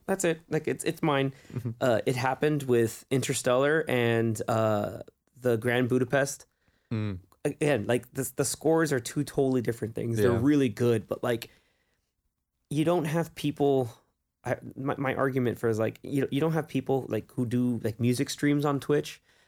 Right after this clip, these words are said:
Speaker 1: You don't have anybody, like, getting tips to go, "Hey, can you play the corn,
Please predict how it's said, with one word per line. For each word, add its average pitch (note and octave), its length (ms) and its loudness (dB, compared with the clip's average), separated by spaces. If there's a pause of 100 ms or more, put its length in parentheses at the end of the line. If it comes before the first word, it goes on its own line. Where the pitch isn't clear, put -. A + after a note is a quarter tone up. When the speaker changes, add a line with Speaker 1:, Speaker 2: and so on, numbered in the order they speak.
(100)
Speaker 1:
You C3 100 2
don't C3+ 160 2
have C#3 160 0
anybody, C3 520 2
like, A2+ 320 0 (640)
getting C3+ 280 2
tips C#3+ 380 -2
to C#3 100 0
go, A#2 140 2
"Hey, D3+ 200 2
can C#3 160 0
you C#3 100 4
play E3+ 200 2
the D#3 100 2
corn, C3+ 320 0